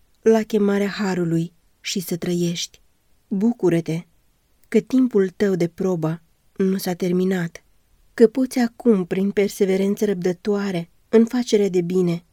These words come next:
să cauți slava, cinstea, nemurirea și viața veșnică. Bucură-te că ea,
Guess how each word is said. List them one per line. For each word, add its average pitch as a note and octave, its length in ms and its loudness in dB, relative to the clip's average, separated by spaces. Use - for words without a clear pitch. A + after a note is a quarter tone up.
să - 220 -2
cauți F#3 460 -6
slava, F#3+ 580 -2
cinstea, G#3 680 0
nemurirea G#3+ 840 4
și - 200 -4
viața F#3+ 500 -2
veșnică. F3 680 -2
Bucură-te G3 600 0
că F3 140 -4
ea, F3+ 420 -2